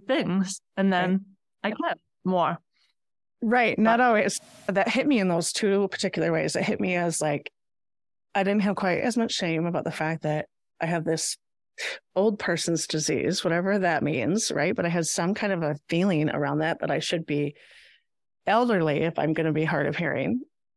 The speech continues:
Speaker 2: And so
Speaker 1: Yep.
Speaker 2: there's that struggle. And I didn't, like I said, I didn't have hearing aids yet. Um, I got those for my fortieth birthday
Speaker 1: Mm-hmm.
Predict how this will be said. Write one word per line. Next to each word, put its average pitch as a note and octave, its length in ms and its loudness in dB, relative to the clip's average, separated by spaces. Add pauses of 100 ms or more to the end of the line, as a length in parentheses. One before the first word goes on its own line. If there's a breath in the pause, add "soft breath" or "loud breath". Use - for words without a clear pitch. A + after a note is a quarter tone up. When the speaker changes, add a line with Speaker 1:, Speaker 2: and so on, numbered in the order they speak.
(280)
Speaker 2:
And F3 200 0
so D#3 400 0 (320)
Speaker 1:
Yep. F#3 140 -2 (420)
Speaker 2:
there's E3+ 280 0
that F3 180 0
struggle. D#3+ 440 0
And G3 140 -2
I E3+ 100 0
didn't, G3+ 260 0
like - 240 -8
I F#3 40 -2
said, E3+ 140 -2
I D#3+ 80 0
didn't G#3+ 200 0
have G3 180 -2
hearing E3+ 300 -2
aids D#3 280 -2
yet. D3 300 -2 (540 loud breath)
Um, D3+ 240 0
I E3 100 -2
got E3+ 220 -2
those G3+ 220 0
for C4 80 2
my G#3 100 2
fortieth E3 460 0
birthday - 400 -2
Speaker 1:
Mm-hmm. - 40 0